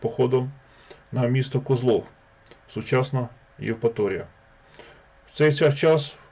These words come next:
біля Козлова стояла на рейді велика турецька ескадра. Козаки взяли, скориставшись несподіванкою, всі кораблі на абордаж,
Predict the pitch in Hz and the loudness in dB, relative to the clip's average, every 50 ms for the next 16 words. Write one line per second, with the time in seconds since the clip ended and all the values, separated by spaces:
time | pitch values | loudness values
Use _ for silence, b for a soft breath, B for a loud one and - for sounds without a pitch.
0 | _ - 117 120 131 - - 131 123 135 147 143 135 127 - - 123 123 127 127 | _ -10 -4 -2 -2 -2 0 -2 0 2 4 4 4 2 0 0 0 2 4 4
1 | 127 123 120 120 120 131 127 123 117 113 104 113 117 120 117 - 143 - 110 - | 2 2 2 2 4 4 2 2 0 0 0 0 0 0 0 -2 -2 -4 -4 -8
2 | - 120 113 104 - - - 113 107 - 117 - - - 117 - - - 120 117 | -14 -16 -18 -20 -18 -8 0 2 4 4 4 2 0 0 0 0 0 -4 -8 -8
3 | - - - 113 98 92 98 98 - - - B B B B B B B B - | -6 -2 0 0 0 0 0 -4 -4 -8 -14 B B B B B B B B -8
4 | 120 117 131 - - 135 120 110 117 127 120 117 110 101 - - - - _ _ | -4 -4 -4 -2 0 0 0 2 4 4 4 6 4 2 0 -2 -8 -20 _ _
5 | _ _ _ - - - - 120 117 117 - - 120 113 - 120 113 - 123 113 | _ _ _ -20 -20 -4 -2 -2 -2 0 0 2 2 2 2 0 -4 -4 -6 -6
6 | - - 123 113 110 117 110 110 107 104 - - 107 104 101 101 110 - - - | -4 -4 -4 -2 0 -2 -2 -2 -4 -6 -6 -8 -6 -4 -6 -6 -8 -10 -6 -6
7 | 127 123 - 120 117 113 110 113 113 110 113 110 107 110 113 117 120 139 143 143 | -4 -2 0 2 2 2 2 0 0 0 0 -2 0 2 0 2 4 4 2 2
8 | 143 | 2